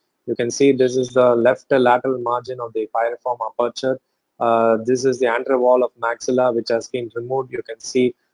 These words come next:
up to the lateral part of the anterior, the wa-, anterior wall has been removed. And, uh, if this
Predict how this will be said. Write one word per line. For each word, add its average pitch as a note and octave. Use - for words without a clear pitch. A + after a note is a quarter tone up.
up A#2+
to D3+
the C#3
lateral B2+
part B2
of A#2
the A#2
anterior, A#2+
the A#2
wa-, A#2
anterior A#2+
wall A#2+
has A2+
been A2
removed. B2
And, A#2
uh, A2+
if B2
this D#3